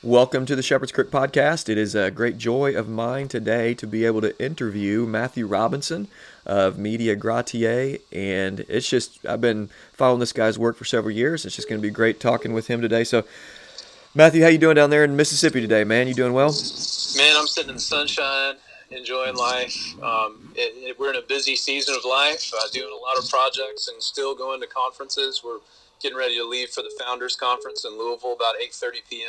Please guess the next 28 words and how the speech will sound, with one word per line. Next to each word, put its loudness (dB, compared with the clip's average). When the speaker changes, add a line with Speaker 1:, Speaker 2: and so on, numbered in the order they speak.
Speaker 2:
M -10
Speaker 1:
Nice. -8
Speaker 2:
tonight. -2
But, 0
um, -2
it's, -4
uh, 0
there's -4
a -2
lot 0
going -2
on, -2
but -2
as -2
Steve -6
Lawson -2
once -4
said, 0
you -16
know, -2
it's -4
like -4
drowning -4
in -6
chocolate. -6
It's -6
all 2
good. 0